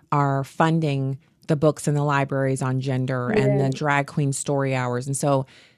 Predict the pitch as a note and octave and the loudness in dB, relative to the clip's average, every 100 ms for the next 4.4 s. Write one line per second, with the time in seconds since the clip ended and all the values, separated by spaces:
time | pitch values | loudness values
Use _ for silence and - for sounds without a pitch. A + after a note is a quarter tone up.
0 | _ E3+ E3+ - A3 A3 G#3+ F#3 D#3+ D#3 | _ -2 0 4 4 4 0 0 -2 -4
1 | D3+ D#3+ D#3 C#3+ C#3 C#3 C3+ C3 B2+ - | -2 -2 0 -2 -2 -2 -2 -4 -6 -2
2 | C3+ - B2 A#2+ D#3 E3 G#3+ F3 G3 C4 | -2 -2 -6 -4 -2 0 0 2 2 2
3 | C4 A#3 F#3+ F#3+ E3+ D#3 D#3+ D3+ C#3 D3 | 2 2 0 0 -2 -2 -2 -4 -4 -6
4 | D#3 C#3+ F3 F3+ | -6 -2 0 0